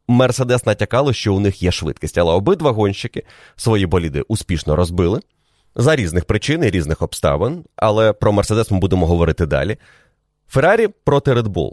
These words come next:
Ферстапен проти Леклера. Перша лінія на старті, і це спринт-вікенд, тому в суботу відбулася генеральна репетиція боротьби головних претендентів під час гонки в неділю.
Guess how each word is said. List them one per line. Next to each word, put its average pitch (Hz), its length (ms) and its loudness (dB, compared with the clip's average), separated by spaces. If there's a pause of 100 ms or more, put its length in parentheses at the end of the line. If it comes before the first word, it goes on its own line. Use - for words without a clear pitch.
(260)
Ферстапен 147 600 2
проти 110 260 2
Леклера. 98 480 0
Перша 131 320 0
лінія 92 280 4
на 90 120 2
старті, 135 460 0
і 104 160 -2
це 98 160 2
спринт-вікенд, 95 880 0
тому 82 440 0
в - 100 -18
суботу 110 540 0
відбулася 87 840 0 (120)
генеральна 120 580 2
репетиція 113 880 -2 (460)
боротьби 98 760 0 (380)
головних 92 540 0
претендентів 85 840 -2 (540)
під - 160 0
час 95 200 0
гонки 85 360 0
в 71 80 -4
неділю. 71 400 -2